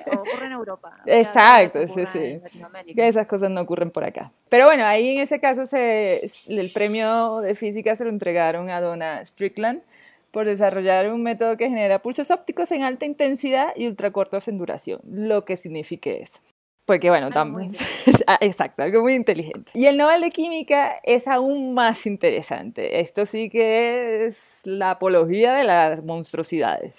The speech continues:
Speaker 2: Después de que Marie Curie recibió su Nobel en mil novecientos tres, la siguiente mujer en ser reconocida fue su hija, que lo recibió en mil novecientos treinta y cinco. Aquí, esta es la extravagancia. Marie Curie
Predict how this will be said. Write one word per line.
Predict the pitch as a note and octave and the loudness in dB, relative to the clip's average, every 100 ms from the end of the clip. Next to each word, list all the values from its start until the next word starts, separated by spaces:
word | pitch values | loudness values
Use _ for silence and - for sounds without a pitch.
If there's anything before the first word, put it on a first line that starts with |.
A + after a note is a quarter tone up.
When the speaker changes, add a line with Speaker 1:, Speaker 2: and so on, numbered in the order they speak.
| - | -4
Speaker 2:
Después | F3 - G#3+ G#3 | -4 0 0 2
de | B3+ | 2
que | C#4 | 2
Marie | B3+ A#3+ A#3 | 2 2 0
Curie | B3+ B3+ B3+ | -4 -2 -2
recibió | A#3+ G#3+ A#3 G#3 | -2 -4 -2 -2
su | G3+ A3+ | -2 -4
Nobel | A#3 A3+ A#3 A#3 | -2 -2 -2 -6
en | - F3+ | -8 -10
mil | G3 | -8
novecientos | G#3 A3 A3 G#3 G#3 G3+ | -6 -6 -6 -8 -8 -8
tres, | A#3 A3 A#3+ _ _ - _ _ | -6 -6 -6 _ _ -20 _ _
la | - G3 | -4 -2
siguiente | F#3+ G#3 G3+ G#3 A#3 | -2 -6 -4 -2 -4
mujer | B3 A#3+ | -2 -4
en | A3+ | -4
ser | A#3+ A3+ | -4 -4
reconocida | A3 A3 A#3 C4 B3 | -4 -6 -6 -6 -6
fue | A#3+ A#3 | -4 -6
su | C#4 | -6
hija, | D#4+ - - _ _ _ _ | -6 -6 -6 _ _ _ _
que | G#3 G#3 | -8 -4
lo | G#3 | -2
recibió | G3+ F#3+ G3+ G#3 G3+ A3 B3+ _ _ _ _ - | -4 -8 -6 -2 0 0 -6 _ _ _ _ -4
en | A#3+ A#3 | -2 0
mil | A3+ | -2
novecientos | A3+ A#3 A3+ A#3+ | -2 -2 -4 -2
treinta | A#3+ A#3 | -4 -4
y | A3+ | -6
cinco. | D4+ A#3+ D3+ A#2+ _ - | -6 -6 -6 -10 _ -8
Aquí, | E3 E3 A#3 F#3+ - - | -8 -4 -2 -2 -2 2
esta | G#3 G#3+ | 2 4
es | F#3 | 4
la | F3+ | 4
extravagancia. | E3 F3+ D#3+ E3 E3 E3 D#3+ E3+ - | 0 0 2 2 -4 -8 -12 -12 -10
Marie | D#3+ D#3+ F3+ | -4 -2 -2
Curie | A3 A#3+ B3+ A#3+ | -2 -2 -4 -8